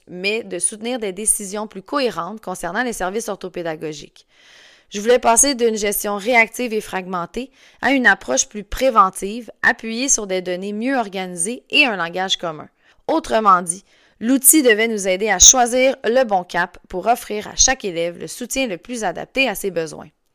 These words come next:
Pour construire cet outil, je voulais pas avancer à l'aveugle. Il me fallait des bases solides et de bons instruments de navigation. Le premier repère, la science de la conception de Evner.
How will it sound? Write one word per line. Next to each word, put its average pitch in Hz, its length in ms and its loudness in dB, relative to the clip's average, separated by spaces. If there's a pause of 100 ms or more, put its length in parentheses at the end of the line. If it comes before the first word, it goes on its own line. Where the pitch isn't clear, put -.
(120)
Pour 220 140 -4
construire 254 340 0
cet 254 240 6
outil, 320 400 4 (140)
je 190 160 -8
voulais 226 180 6
pas 254 140 4
avancer 208 300 4
à 196 60 4
l'aveugle. 156 440 -2 (240)
Il 185 100 -6
me 175 120 -4
fallait 175 280 2
des 196 160 2
bases 185 440 4
solides 208 600 0
et 202 120 -4
de 185 120 4
bons 226 220 0
instruments 208 380 0
de 220 40 -4
navigation. 165 640 -6 (360)
Le 233 140 4
premier 262 320 2
repère, 277 640 6 (120)
la 180 180 0
science 254 360 6
de 214 80 0
la 175 140 6
conception 185 480 -2
de - 100 -8
Evner. 165 420 -4